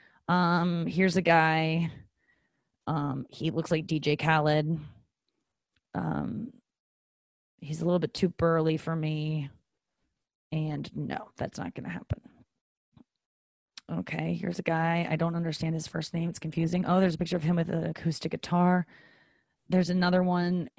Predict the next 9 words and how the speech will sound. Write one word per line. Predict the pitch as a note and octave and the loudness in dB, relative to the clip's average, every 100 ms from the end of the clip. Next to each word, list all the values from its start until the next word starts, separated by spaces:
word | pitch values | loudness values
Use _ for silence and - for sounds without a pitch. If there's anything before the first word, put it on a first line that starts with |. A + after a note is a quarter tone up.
| - | -6
of | E3+ D3 | -6 -4
him | E3 E3 | -2 -2
in, | D#3 | -2
like, | D3+ D3 | -4 -6
a | C#3+ | -8
beret, | C#3 C3+ D#3 D3 D3+ D3+ D#3 D#3 D3+ | -4 0 2 4 4 4 4 2 2
which | D#3 - | -2 -4
is | D#3 - - - - - _ - | -8 -10 -14 -18 -18 -18 _ -6
unforgivable. | F3 E3 E3 E3 D#3+ D#3+ D#3 D3+ D3+ D3 | -6 -4 -2 -2 -2 0 2 2 0 -6